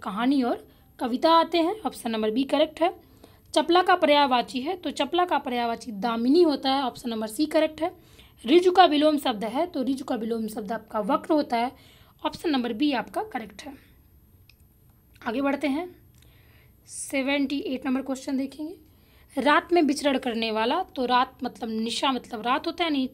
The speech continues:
चर यानी विचरण करने वाला या निशाचर, रात में विचरण करने वाला। ऑप्शन नंबर डी आपका करेक्ट हो जाएगा। पाषाण शब्द है, तो पाषाण एक तत्सम शब्द है।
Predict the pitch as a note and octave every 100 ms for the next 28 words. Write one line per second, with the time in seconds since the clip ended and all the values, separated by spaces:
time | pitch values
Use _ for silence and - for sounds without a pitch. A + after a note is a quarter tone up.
0 | - C4+ A#3+ A3+ G#3+ G#3 - B3 D4 F4
1 | E4+ D#4+ E4 E4 E4+ B3 A3 A3+ A3+ C#4+
2 | C4+ E4+ - - - - - A#3 A3 C4
3 | - B3 - A#3+ - A3+ G#3 G3+ G3+ A#3
4 | - B3 G#3+ G#3+ C#4 C4+ A3 C#4 - A#3+
5 | G#3+ - D4 E4 - - - - _ -
6 | C#4 D#4 D4+ D4+ C4+ G#3+ B3 D#4 F4+ D#4
7 | - A#3+ C4 C4 C4 - - _ _ -
8 | C#4 - F4+ F4+ F4+ D4 D#4+ D#4+